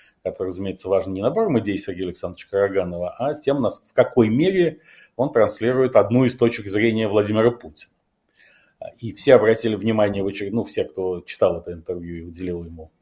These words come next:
должное внимание, м, э, значит, и вдруг схватились за сердце от того, что там вновь рассуждается об использовании ядерного оружия и каких-то точечных ударах по территории нато,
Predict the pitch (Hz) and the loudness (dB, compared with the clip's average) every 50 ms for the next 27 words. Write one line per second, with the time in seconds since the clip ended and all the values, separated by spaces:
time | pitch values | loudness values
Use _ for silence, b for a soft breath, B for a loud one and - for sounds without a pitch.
0 | B B B B B B _ 98 98 98 92 95 101 95 90 98 104 104 98 95 | B B B B B B _ -2 -2 -2 0 0 -2 -2 -2 0 0 2 2 2
1 | 95 92 92 90 90 - - 101 95 98 98 92 92 92 92 87 82 - - 90 | 0 -2 -4 -6 -8 -10 -10 -8 -6 -4 -4 -4 -6 -6 -6 -8 -10 -12 -12 -10
2 | 90 90 85 - - 90 90 87 - - - - - 107 - - - - - 107 | -8 -8 -10 -12 -16 -20 -20 -20 -20 -20 -20 -16 -12 -12 -12 -12 -12 -6 0 2
3 | 113 110 110 - - - 110 107 - 113 107 104 95 98 107 104 - - 107 92 | 2 2 2 2 4 4 4 4 2 0 0 2 2 2 2 2 4 4 4 4
4 | - - 98 92 - 98 95 90 - - 95 92 95 92 101 107 104 90 - - | 2 0 -2 0 2 2 2 2 0 -2 -2 -2 -2 -2 0 0 0 0 -2 -6
5 | - _ B B B B B B B B 107 104 - - 113 101 101 113 107 98 | -14 _ B B B B B B B B -4 -4 -2 -2 -2 4 8 8 10 10
6 | 95 95 - - - 92 92 92 87 95 - - - 101 92 87 90 90 90 95 | 8 6 4 2 4 4 4 2 2 -2 -4 -2 0 0 0 0 -4 -6 -6 -4
7 | 92 95 95 90 92 92 90 95 92 95 98 98 95 90 87 85 90 87 82 - | 0 0 0 2 0 0 -2 0 4 6 6 6 6 2 -2 -4 -6 -8 -8 -10
8 | - - - - - - 98 82 - - - - 82 - 95 92 95 90 85 82 | -16 -16 -16 -12 -6 -4 -4 -4 -4 -8 -10 -12 -12 -10 -4 0 0 0 0 -2
9 | - - _ 90 85 - - 92 92 92 - 92 92 95 123 185 262 277 277 - | -6 -10 _ -14 -12 -10 -10 -10 -8 -8 -6 -6 -4 -2 0 2 2 2 2 2
10 | 92 - - - | 0 0 -2 -8